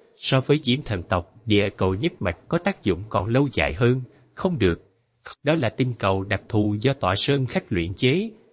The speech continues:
giá trị vô cùng tận, không thua gì chí bảo loại khu vực đỉnh cao. Việc này không được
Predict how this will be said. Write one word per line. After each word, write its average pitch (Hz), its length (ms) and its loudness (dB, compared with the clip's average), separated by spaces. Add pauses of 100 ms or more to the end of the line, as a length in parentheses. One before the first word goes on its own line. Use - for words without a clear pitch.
giá 160 200 4
trị 107 280 0
vô 151 180 2
cùng 78 260 -4
tận, 90 240 -2 (180)
không 196 280 -2
thua 151 140 4
gì 107 220 0
chí 160 220 -4
bảo 131 160 -2
loại 98 200 2
khu 127 200 0
vực 98 240 -2
đỉnh 113 200 -4
cao. 139 340 -2 (340)
Việc 123 200 2
này 123 120 2
không 180 240 -4
được 101 240 2